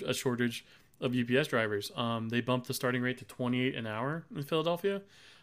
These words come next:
Um, and so these are what the, I, I think they were called feeder drivers. They, they use, like, a weird internal term for everything, but these were the guys that, like, basically go from the main hub to, like, the airport and pick up, um, trailers full of, like, airmail and stuff, and then they take it back to the,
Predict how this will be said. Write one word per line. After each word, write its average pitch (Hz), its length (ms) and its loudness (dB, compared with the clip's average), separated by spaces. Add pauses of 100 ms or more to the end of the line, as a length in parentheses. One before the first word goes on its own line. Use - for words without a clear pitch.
(200)
Um, 120 460 4
and 120 160 0
so 139 100 -2
these 151 180 4
are 147 60 2
what 143 160 4
the, 139 100 -2
I, 135 40 2
I 131 140 0
think 143 140 -6
they 139 60 -2
were 135 60 4
called 117 200 -4
feeder 123 300 2
drivers. 131 420 2
They, 151 160 4
they 165 120 6
use, 190 220 6
like, 131 120 6
a 120 80 2
weird 117 400 4 (680)
internal 123 420 2
term 120 300 -2
for 120 120 -2
everything, 113 460 -2
but 117 140 -2
these 160 140 4
were 165 60 4
the 151 80 6
guys 135 240 10
that, 131 120 4
like, 120 120 2
basically 120 440 4
go 120 360 2
from 113 500 0 (500)
the 123 100 2
main 135 220 8
hub 123 420 4
to, 127 80 -2
like, 117 140 2
the 117 140 -4
airport 117 500 -2 (260)
and 110 120 -6
pick 120 200 -2
up, 110 220 -2 (480)
um, 98 420 -2 (560)
trailers 120 480 10
full 120 200 2
of, 113 60 0
like, 107 200 2
airmail 110 460 0
and 101 120 -8
stuff, - 260 -6
and 110 80 -6
then 110 80 -4
they 107 60 -4
take 110 180 -2
it 104 80 -4
back 104 200 -2
to 107 100 -6
the, 101 160 -2